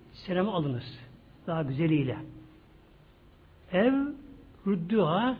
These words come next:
ya da aynısını geri çevirin. Tabii işte,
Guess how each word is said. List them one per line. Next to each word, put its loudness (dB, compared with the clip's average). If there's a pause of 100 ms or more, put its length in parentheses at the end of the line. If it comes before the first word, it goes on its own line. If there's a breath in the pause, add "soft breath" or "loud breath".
(580 loud breath)
ya 2
da 0 (180)
aynısını 4
geri 2
çevirin. -2 (3000)
Tabii -2
işte, -4